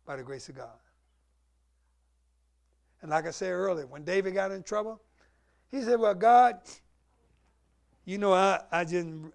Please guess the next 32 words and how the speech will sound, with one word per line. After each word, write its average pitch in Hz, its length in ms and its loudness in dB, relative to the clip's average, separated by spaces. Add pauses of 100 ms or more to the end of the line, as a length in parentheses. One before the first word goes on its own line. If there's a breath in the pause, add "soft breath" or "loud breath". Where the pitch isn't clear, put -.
I 175 80 -4
really 202 320 8
didn't 165 260 -4
mean 180 220 -8
to 156 80 -10
do 160 300 -4
this, 180 400 -8
uh, 143 160 -10
whatever. 160 420 -8 (460 soft breath)
It 160 60 -16
was 147 120 -14
just 170 240 -6
an 156 100 -4
accident. 165 540 -6
It 143 140 -14
just 147 180 -16
happened 165 320 -6
with 156 180 -12 (420)
me 156 140 -12
and 160 100 -14
Bathsheba." 165 480 -14 (1300)
He 240 80 -12
said, 190 120 -10
"No, 214 220 -4
God, 170 360 -10 (840)
create 262 560 2
in 196 160 -8
me 202 120 -8
a 175 80 -12
clean 208 360 -16
heart." 147 360 -14 (1000 soft breath)
Because 196 420 -4